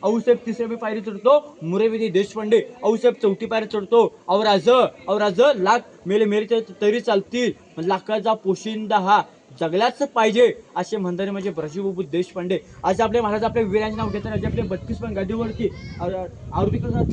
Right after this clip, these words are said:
काश्मीर गागाभट्टांनी राजांच्या अंगावरती एक याच्या सोन्याच्या महरूदल्ल्या झुरपी खाण्याची घोषणा, घोषणा झाली सर्वपटनं जय बोलायचं. प्रौढ प्रताप पुरंदर क्षत्रिय को कर्ता वंश सिंहासनाधीश्वर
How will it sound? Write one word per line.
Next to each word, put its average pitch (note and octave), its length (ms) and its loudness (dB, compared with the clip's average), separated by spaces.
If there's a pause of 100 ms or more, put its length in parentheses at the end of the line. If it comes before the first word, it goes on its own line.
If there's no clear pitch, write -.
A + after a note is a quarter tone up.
काश्मीर G#3+ 240 0
गागाभट्टांनी A3 680 0
राजांच्या G3 680 -6
अंगावरती G3 640 0 (180)
एक G#3+ 140 0
याच्या A3 160 -2
सोन्याच्या G#3 420 -4
महरूदल्ल्या G#3 600 -2 (300)
झुरपी G3+ 220 -2
खाण्याची G#3 300 -6
घोषणा, G#3 260 -6
घोषणा G3+ 320 -10
झाली G3 180 -6
सर्वपटनं G3 580 -4 (360)
जय G#3 140 2
बोलायचं. G3+ 460 -4 (300)
प्रौढ A3 260 -2
प्रताप A#3 500 -6
पुरंदर A3+ 600 -4
क्षत्रिय A#3 640 -6
को A#3 140 -6
कर्ता G#3+ 340 -8
वंश A#3 420 -4
सिंहासनाधीश्वर A#3 1800 -4